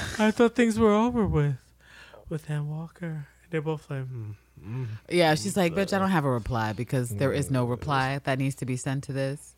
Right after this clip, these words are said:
Speaker 2: I mean, it, their faces are the best. It's Aunt Anne that's like,
Speaker 1: Right.
Speaker 2: "Oh, I thought
Speaker 1: "I thought
Speaker 2: everything was
Speaker 1: things,"
Speaker 2: off," and
Speaker 1: and
Speaker 2: they just look at each other
Speaker 1: Right.
Speaker 2: like, "Bitch, whatever." And
Speaker 1: And
Speaker 2: I just,
Speaker 1: they drift
Speaker 2: you,
Speaker 1: back to
Speaker 2: they went back to sleep.
Speaker 1: sleep.
Speaker 2: There's, it was not eventful. And I get the idea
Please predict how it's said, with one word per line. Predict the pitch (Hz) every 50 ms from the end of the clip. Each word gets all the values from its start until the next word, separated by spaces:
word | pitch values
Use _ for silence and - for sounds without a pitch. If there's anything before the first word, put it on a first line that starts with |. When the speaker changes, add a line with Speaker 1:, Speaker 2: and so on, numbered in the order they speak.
| -
Speaker 2:
I | - 147
mean, | 147 143 143
it, | 127 185 170
their | 226 233
faces | 233 - 196 170 156 - 143 123
are | 110 127 127 117
the | 120
best. | 98 117 107 107 - -
It's | 185 180 156 - -
Aunt | 170 175 180 165
Anne | 156 135 131 127
that's | 131 135 -
like, | 165 165
Speaker 1:
Right. | 160 208
Speaker 2:
"Oh, | 247
I | 247 240
thought | 233
Speaker 1:
"I |
thought | 226 220
Speaker 2:
everything | 220 220 220 214 202
was | 202 185
Speaker 1:
things," | 190
Speaker 2:
off," | 202 208 208 202 190 180
and | 185 170 160 156 - - - - - -
Speaker 1:
and | 170 175 170 160 165
Speaker 2:
they | 233 254 247
just | 294 311 -
look | 330 294
at | 294
each | 277
other | 220 233
Speaker 1:
Right. | 247 - 285 220 -
Speaker 2:
like, | 247 254 -
"Bitch, | -
whatever." | 220 202 180 165 156 - - - - - - - - -
And | 262 269 262 233 -
Speaker 1:
And | 302 285 339
Speaker 2:
I | 392
just, | 453 508 494 -
Speaker 1:
they | - 381 294
drift | - - - 440 453
Speaker 2:
you, | 415 415 480 508 - 466
Speaker 1:
back | 494 523 554 554 -
to | - 539 554 539 523 - -
Speaker 2:
they | 320
went | 508 554 587
back | 571 622
to | 622 640 640 659
sleep. | 659 659 - 330 640 622
Speaker 1:
sleep. | 539 - -
Speaker 2:
There's, | 302 349 381 359 302 330
it | -
was | 359 359 277
not | 330 320 339 349
eventful. | 349 254 311 320 381 - 285 233 170 - - - - - -
And | 247 240
I | 247 262
get | 269 226 294 294 233
the | 269 269 254
idea | 240 233 214 185 202 175 180 202 226 254